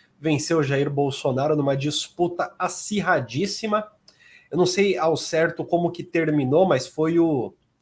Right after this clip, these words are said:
cinquenta vírgula alguma coisa contra o quarenta e nove vírgula alguma coisa. Foi apertadíssimo. O que mostra uma tensão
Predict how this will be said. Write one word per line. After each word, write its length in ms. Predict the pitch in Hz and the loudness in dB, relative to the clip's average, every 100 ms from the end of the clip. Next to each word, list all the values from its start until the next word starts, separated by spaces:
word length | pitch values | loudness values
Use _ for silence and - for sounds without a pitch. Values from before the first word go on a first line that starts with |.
| _ _ _ - | _ _ _ -10
cinquenta 800 | - 180 170 175 190 262 262 180 | -4 -2 -2 2 0 2 4 4
vírgula 460 | 139 180 190 180 | 2 0 2 4
alguma 420 | 160 156 156 156 135 | 2 2 0 0 0
coisa 460 | - 165 185 180 | -2 0 2 0
contra 300 | 180 175 165 | -2 -4 -4
o 80 | 170 | -4
quarenta 420 | 175 160 165 160 | 0 0 0 -4
e 100 | 170 | -4
nove 520 | 156 135 147 160 160 | -2 0 2 2 0
vírgula 420 | 139 139 143 143 147 | -2 -2 -2 0 0
alguma 340 | 147 143 147 | 0 0 -2
coisa. 560 | 147 123 120 110 104 - _ _ | -4 -4 -4 -4 -8 -14 _ _
Foi 140 | 139 | -10
apertadíssimo. 1120 | 135 - 170 165 185 170 123 143 - 113 95 - _ _ _ _ _ | -8 -4 -4 0 0 0 -2 -4 -6 -12 -18 -20 _ _ _ _ _
O 80 | 156 | -8
que 140 | - | -4
mostra 500 | 269 135 151 - 220 | 0 2 2 -2 0
uma 540 | 214 214 226 190 110 101 _ _ _ _ _ _ _ _ - | 0 2 2 2 0 -6 _ _ _ _ _ _ _ _ -2
tensão 920 | 175 160 - - 147 165 220 196 | 0 0 -2 -2 2 4 2 -2